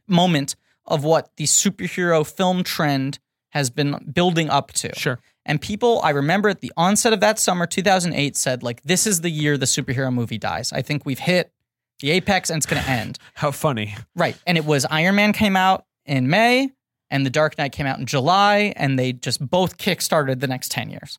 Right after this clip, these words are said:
Speaker 2: Okay.
Speaker 1: You know? Everyone thought it had, like, crested, we were coming to an end, and instead it, like, revived it and set the template of what everyone else was gonna follow.
Speaker 2: <sighs> It also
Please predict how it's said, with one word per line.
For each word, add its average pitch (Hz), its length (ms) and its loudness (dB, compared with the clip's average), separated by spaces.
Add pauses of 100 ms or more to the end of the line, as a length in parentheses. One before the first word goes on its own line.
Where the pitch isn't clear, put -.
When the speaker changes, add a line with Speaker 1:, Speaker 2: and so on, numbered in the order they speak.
Speaker 2:
Okay. 110 280 -6 (380)
Speaker 1:
You 156 120 0
know? 180 380 0
Everyone 226 300 4
thought 220 200 2
it 196 80 0
had, 185 140 0
like, 147 140 0
crested, 208 580 0
we 165 80 2
were 147 80 0
coming 170 260 0
to 165 140 0
an 151 80 2
end, 208 320 0 (320)
and 151 140 0
instead 156 380 2
it, - 100 -2
like, 127 280 0
revived 147 680 2
it 123 340 -6 (300)
and 143 120 -2
set 156 160 0
the 151 80 -12
template 139 340 -2
of 123 60 -6
what 127 120 0
everyone 123 180 0
else 117 160 -2
was 127 80 -6
gonna 117 160 -6
follow. - 360 -8 (320)
Speaker 2:
<sighs> - 60 -8 (560)
It 180 140 2
also 214 840 4